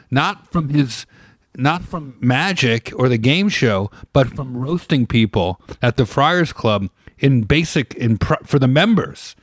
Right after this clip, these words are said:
And then the, the industry said, "Oh, this guy is great." And that's when he took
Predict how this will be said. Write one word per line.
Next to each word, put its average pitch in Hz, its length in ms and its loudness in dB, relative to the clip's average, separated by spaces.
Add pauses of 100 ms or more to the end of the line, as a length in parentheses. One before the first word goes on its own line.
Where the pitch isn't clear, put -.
(320)
And 135 140 2
then 151 160 4
the, 135 180 4
the 120 240 0
industry 196 560 2
said, 120 220 0
"Oh, 120 140 2
this 156 180 2
guy 92 160 -2
is 90 160 -4
great." 139 480 -2 (260)
And 120 160 2
that's 131 220 -2
when 135 100 4
he 110 200 2 (180)
took 120 220 -2